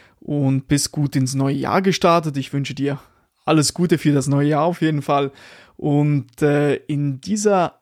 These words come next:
Episode möchte ich dir jetzt gleich zum Start, zum Beginn dieses neuen Jahres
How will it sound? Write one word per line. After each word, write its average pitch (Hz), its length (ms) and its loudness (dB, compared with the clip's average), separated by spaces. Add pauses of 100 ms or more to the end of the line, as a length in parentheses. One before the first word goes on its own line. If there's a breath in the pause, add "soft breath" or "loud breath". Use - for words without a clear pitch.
(240)
Episode 151 680 0
möchte 165 420 -2
ich 190 100 -4
dir 175 120 -4
jetzt 165 240 -2
gleich - 260 -4
zum 151 260 -4
Start, 143 600 0
zum 143 160 -4
Beginn 170 460 2
dieses 143 280 -4
neuen 143 640 -4
Jahres 170 600 0